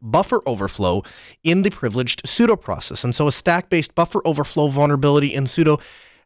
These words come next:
uh, it, uh, allows P-, uh, allows an underprivileged user to take advantage of a flaw to obtain full root privileges. It would appear that the P W feedback option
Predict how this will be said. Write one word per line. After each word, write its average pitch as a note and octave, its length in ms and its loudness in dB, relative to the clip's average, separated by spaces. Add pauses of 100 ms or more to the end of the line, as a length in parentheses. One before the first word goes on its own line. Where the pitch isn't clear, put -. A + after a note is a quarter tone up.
uh, C3+ 400 2
it, - 240 -4 (960)
uh, - 300 -2
allows F#3 840 0 (160)
P-, F#3+ 220 0
uh, D#3 180 2
allows D#3 380 2 (100)
an D#3+ 140 0 (100)
underprivileged F3+ 880 0
user A#2+ 420 2 (320)
to G3 220 4
take G#3 300 0
advantage F#3+ 420 2
of D3 180 4
a C3 60 0
flaw D3+ 320 2
to - 180 -2
obtain D3+ 380 0
full F#3+ 680 2
root D3+ 480 2
privileges. A#2 640 -2 (420)
It F3+ 120 4
would G3 140 4
appear A3 400 4
that E3+ 260 0
the C#3+ 80 -4
P - 240 -6
W F#3+ 340 0
feedback F#3+ 560 -2
option C3 380 -2